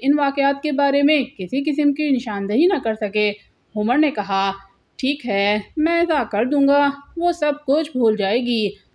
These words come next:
प्रोफेसर स्कॉट ने कहा और हुमर ने इत्मीनान भरे अंदाज में सर हिला दिया। "लेकिन बॉस, मैं तो इसकी कोठी में रहा हूँ, उसके माँ, उसके बाप और उसके सारे मुलाजमीन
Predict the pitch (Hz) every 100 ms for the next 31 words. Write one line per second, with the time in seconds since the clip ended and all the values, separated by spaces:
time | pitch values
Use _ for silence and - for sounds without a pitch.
0 | _ 202 208 202 196 214 202 185 190 247
1 | 233 220 214 214 - - - 339 349 349
2 | 339 349 - 214 202 196 220 294 302 302
3 | 277 277 277 285 269 226 185 202 320 285
4 | 220 214 202 196 196 190 - _ _ _
5 | _ 240 214 214 285 254 208 220 262 277
6 | 269 - 220 202 202 262 269 311 311 208
7 | 226 277 311 240 220 208 220 277 302 -
8 | _ 330 - 349 254 220 233 247 - 320
9 | - 311 214 220 277 - - 294 311 311
10 | 285 240 226 269 320 302 254 233 208 262
11 | 285